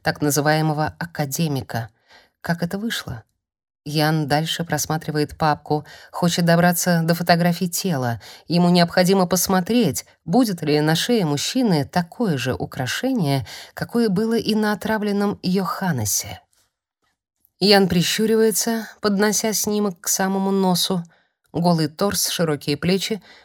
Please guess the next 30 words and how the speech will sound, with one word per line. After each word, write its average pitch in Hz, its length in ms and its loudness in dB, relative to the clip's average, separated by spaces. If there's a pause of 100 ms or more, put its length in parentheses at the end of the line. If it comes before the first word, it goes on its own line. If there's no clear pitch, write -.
(100)
Мужчина 180 340 0
был 170 240 0
в 156 60 0
отличной 170 560 -2
форме. 185 480 0 (320)
Ян 196 180 6
разглядывает 185 680 4
татуировки, 180 600 0
которые 180 400 -2
своими 175 480 0
и 175 60 -2
сине-черными 170 720 0
линиями 170 480 2
расчертили 170 580 -4
практически 170 640 -2
всю 175 300 -2
верхнюю 160 440 -2
половину 165 460 -4
тела, 170 360 -2
от 147 100 -10
пупка - 280 -6
до 127 140 -6
шеи. 170 400 -2 (400)
И 190 140 4
вдруг 190 480 2 (760)
кое-что 196 400 2
бросается 180 560 0
Яну 165 300 -2
в 165 60 -18
глаза. 165 500 0